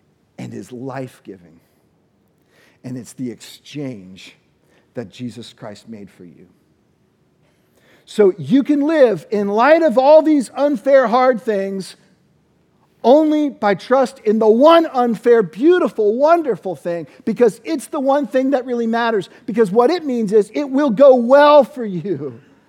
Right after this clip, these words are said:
because you have feared God by putting your faith in Jesus Christ, who feared God for you.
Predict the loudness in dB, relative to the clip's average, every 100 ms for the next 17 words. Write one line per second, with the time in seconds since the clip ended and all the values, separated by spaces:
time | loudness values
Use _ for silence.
0 | _ _ _ _ _ _ _ _ _ _
1 | _ _ _ _ -20 -12 -12 -8 -10 -10
2 | -12 -14 -12 -12 -12 -12 -16 _ _ _
3 | -20 -16 -14 -14 -16 -14 -14 -16 _ _
4 | _ _ _ _ -20 -18 -20 -20 _ -20
5 | -20 -20 _ _ _ _ _ -10 -8 -6
6 | -8 -8 -14 -16 -16 -16 -16 -20